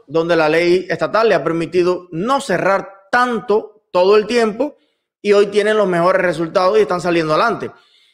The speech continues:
Entonces, a la luz de la evidencia actual, que ahora tenemos un poquito más de información que antes, mm, no sigue siendo, digamos, la libertad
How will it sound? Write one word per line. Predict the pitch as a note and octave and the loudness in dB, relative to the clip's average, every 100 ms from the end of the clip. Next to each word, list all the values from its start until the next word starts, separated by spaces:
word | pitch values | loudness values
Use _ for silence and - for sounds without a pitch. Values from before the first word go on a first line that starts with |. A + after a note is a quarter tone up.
| _ _ | _ _
Entonces, | - F#3+ A#3+ C4 A#3+ - _ _ _ _ _ | -8 -4 0 0 -2 -8 _ _ _ _ _
a | F#3+ | 0
la | G3 | 2
luz | G#3 D4 | 2 2
de | C#4 | 2
la | A#3+ | 4
evidencia | G#3 G3 B3 A#3 | 2 2 -2 -2
actual, | F#3+ - B3 A3 E3+ - - _ _ _ | -4 -2 0 0 0 -6 -20 _ _ _
que | D#3+ D#3 | -2 0
ahora | D3 E3+ A3+ | 2 2 0
tenemos | E3+ F#3 F#3+ | -2 -2 -2
un | F#3 | -2
poquito | F3+ F3+ F#3 | -2 -4 -4
más | F#3 | -2
de | F3+ | -2
información | E3+ E3+ D#3+ C#3+ F3 | -2 -2 -2 -4 -2
que | D#3+ | -2
antes, | E3+ C#3+ D#3+ - _ _ _ _ _ _ _ _ _ _ | -2 -4 -8 -8 _ _ _ _ _ _ _ _ _ _
mm, | F3 F3+ F3+ F3 E3 D#3+ D#3 _ _ _ - | -4 -2 0 0 -2 -4 -8 _ _ _ -8
no | F3 B3 | -6 -4
sigue | C4 A#3 | -2 -2
siendo, | A3 A3 A3 A3 G#3+ G#3 - - | 0 0 0 2 0 -2 -14 -6
digamos, | E3 F3+ G3+ G3 | 0 0 2 0
la | F#3+ | 2
libertad | E3+ D#3+ D3+ - F#3 F#3 | 2 2 0 -2 -2 -2